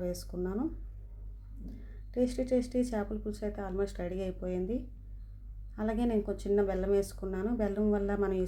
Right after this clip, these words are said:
సాల్ట్, కా-, కారం చక్కగా బ్యాలెన్స్ కాస్తది. చాలా టేస్ట్ ఉంటది. మనం ఏ పులుసులైనా కొంచెం బెల్లం వేసుకుంటే చాలా బాగుంటదండి. టేస్ట్ అయితే సూపర్గా వస్తది. అలాగే చిన్న బెల్లం వేసుకున్నాను. టేస్టీ టేస్టీ చేపల పులుసు అయితే రెడీ అయిపోయింది.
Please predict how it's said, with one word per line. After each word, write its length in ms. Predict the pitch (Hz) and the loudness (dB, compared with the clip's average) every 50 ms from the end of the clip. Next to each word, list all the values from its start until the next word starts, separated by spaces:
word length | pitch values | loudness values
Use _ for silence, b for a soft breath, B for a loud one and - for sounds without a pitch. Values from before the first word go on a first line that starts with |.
| - - | 0 -2
సాల్ట్, 340 | 180 180 180 180 180 - 202 202 196 - | -2 0 0 0 0 0 -2 -2 -2 -2
కా-, 240 | 185 180 180 175 175 B B B B B - | -4 -2 -2 -4 -4 B B B B B -6
కారం 260 | 185 185 180 190 196 196 - | -2 0 0 0 0 0 0
చక్కగా 380 | 180 175 - - 190 190 208 233 277 - B B B B - | -2 -4 -2 -2 -2 0 0 -2 -2 -4 B B B B -2
బ్యాలెన్స్ 340 | 185 180 180 180 185 185 185 - - | 0 0 2 2 0 0 -2 -6 -6
కాస్తది. 440 | 180 180 170 - - - 185 196 240 240 - | -6 -4 -6 -6 -4 -4 0 0 0 0 0
చాలా 220 | 226 214 214 226 240 233 | 0 0 2 2 2 2
టేస్ట్ 300 | - 202 202 190 - - - 190 | 2 2 2 2 0 -2 -4 -2
ఉంటది. 260 | 185 190 185 202 196 - - - B B B B B - | -2 -2 -2 -2 -4 -6 -6 -12 B B B B B 2
మనం 140 | 202 196 202 196 196 | 6 8 10 10 10
ఏ 20 | 208 214 | 10 8
పులుసులైనా 480 | 214 226 220 214 - 220 220 214 214 214 208 | 6 0 0 0 0 2 4 4 4 4 4
కొంచెం 220 | 208 185 180 - 185 170 | 2 -2 -2 -2 -2 -2
బెల్లం 220 | 180 175 175 190 202 | 0 0 4 6 6
వేసుకుంటే 320 | 202 202 - - 196 196 190 - | 6 6 4 -2 0 0 0 -2
చాలా 200 | 196 180 180 185 190 185 | -2 0 0 0 0 0
బాగుంటదండి. 480 | 185 180 180 180 180 175 185 196 214 208 - | 0 2 2 0 0 0 0 0 0 0 0
టేస్ట్ 220 | 190 180 180 - - | 0 -2 -2 -2 -4
అయితే 120 | 180 185 - - 175 165 | -4 -4 -6 -8 -8 -8
సూపర్గా 340 | - 165 - 180 175 175 - 175 | -6 -6 -2 -2 -2 -2 -2 -4
వస్తది. 320 | 170 - - 196 180 226 254 247 202 | -6 -4 -4 -2 0 0 2 2 2
అలాగే 200 | 180 175 214 208 - | 0 0 0 0 0
చిన్న 120 | 208 185 190 165 | 2 2 2 2
బెల్లం 220 | 175 175 175 180 185 | 2 0 0 2 2
వేసుకున్నాను. 480 | 175 175 - - - 185 185 190 202 254 - B B B B B B B B - | 0 0 -2 -4 0 0 2 4 2 2 0 B B B B B B B B 2
టేస్టీ 280 | 277 277 269 - 294 269 277 | 4 4 4 2 0 4 6
టేస్టీ 280 | 254 247 240 - - 240 233 - | 6 6 6 6 2 2 4 4
చేపల 300 | 214 202 196 - - 202 - | 4 4 4 4 2 0 0
పులుసు 220 | - 190 190 - - | -2 -4 -4 -2 -2
అయితే 180 | 196 190 196 185 185 175 | -2 0 0 0 0 2
రెడీ 160 | 170 165 180 185 190 | 2 2 2 2 2
అయిపోయింది. 460 | 185 185 - 190 190 185 185 185 196 | 0 -2 -2 -2 0 2 4 4 4